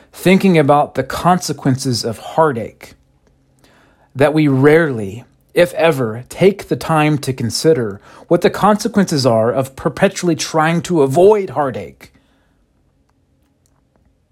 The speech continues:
While we may think that pain diminishes us in some way, Seneca would say that the avoidance of pain, the fear of pain, diminishes us even more.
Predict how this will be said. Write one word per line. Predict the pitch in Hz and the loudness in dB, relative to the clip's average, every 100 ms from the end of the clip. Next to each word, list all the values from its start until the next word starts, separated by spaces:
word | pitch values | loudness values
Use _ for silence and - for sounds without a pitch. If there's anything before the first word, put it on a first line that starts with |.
| _ _ _ _ _ _ _ _ _ _ _ _ _ _ _ | _ _ _ _ _ _ _ _ _ _ _ _ _ _ _
While | - 139 151 160 | -12 -4 -2 0
we | 185 | -2
may | 185 160 196 | -2 0 0
think | 190 - 180 170 - | -2 0 0 0 0
that | 123 - | -2 -2
pain | - 190 185 127 104 101 131 - _ _ - | 0 2 2 0 -4 -8 -12 -14 _ _ -4
diminishes | 143 160 175 208 196 151 131 | 0 2 4 2 2 -2 0
us | 123 117 - | -2 -2 -6
in | 127 | -4
some | 113 - 165 175 160 123 | -2 -2 0 2 2 0
way, | 104 95 107 160 - _ _ _ _ _ _ _ | -2 -6 -10 -12 -14 _ _ _ _ _ _ _
Seneca | - 202 208 202 143 | -2 2 2 2 0
would | 120 113 | 0 -2
say | - 110 95 90 120 151 _ _ _ _ - | -2 -2 -4 -10 -12 -12 _ _ _ _ -2
that | 139 | 2
the | 165 | 4
avoidance | 151 135 165 214 208 - | 4 4 2 4 2 0
of | 139 135 | -2 -4
pain, | 131 123 135 147 | -4 -2 0 2
the | 151 | 0
fear | - 226 220 | 0 0 2
of | 202 - | 0 -2
pain, | 143 143 147 151 | -4 -2 0 0
diminishes | 135 156 196 214 - 131 | 0 2 4 2 0 0
us | 147 147 - - | 0 0 -4 -2
even | 226 196 214 | 0 2 2
more. | 220 202 156 - | 2 2 0 -4